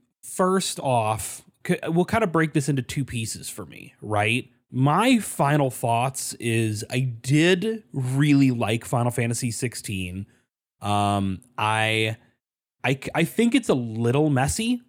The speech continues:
right? Like, there's a lot of things I think it does really well, and then there's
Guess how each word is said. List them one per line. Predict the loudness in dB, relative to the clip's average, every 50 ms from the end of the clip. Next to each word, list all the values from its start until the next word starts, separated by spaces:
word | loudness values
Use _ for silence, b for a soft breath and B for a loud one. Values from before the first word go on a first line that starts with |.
| _ -10
right? | -4 0 2 2 2 2 2
Like, | 2 0 2 2
there's | 2 2 2
a | 2
lot | 4 4 4 2
of | 2 2
things | 2 0 2 2
I | 2
think | 2 2 2
it | 2
does | 2 2 2
really | 0 0 2 4 6 6 6 6
well, | 4 4 2 2 4 2 2
and | 2 0 0
then | 0
there's | 0 -2 -2 -4 -6